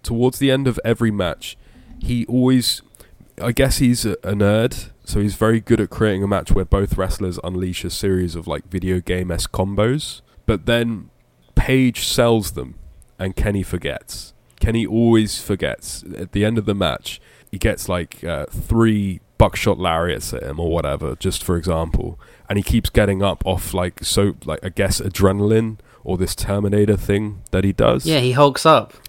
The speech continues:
Speaker 2: That's all it is,
Speaker 1: I
Speaker 2: isn't
Speaker 1: got
Speaker 2: it?
Speaker 1: an issue with that, and we, I also have an issue with another member of the fucking elite that we're gonna talk about, about hulking up.
Speaker 2: Yeah,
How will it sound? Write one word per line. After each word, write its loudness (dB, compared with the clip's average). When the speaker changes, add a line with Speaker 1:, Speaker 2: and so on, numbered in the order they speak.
Speaker 2:
That's -8
all 0
it -2
is, 2
Speaker 1:
I 2
Speaker 2:
isn't 2
Speaker 1:
got 4
Speaker 2:
it? 6
Speaker 1:
an 6
issue 4
with 2
that, -2
and -2
we, 4
I 2
also 6
have 2
an 4
issue 0
with 0
another 2
member -2
of -2
the -6
fucking -6
elite -8
that -8
we're -6
gonna -6
talk -10
about, -6
about -6
hulking -6
up. -10
Speaker 2:
Yeah, -2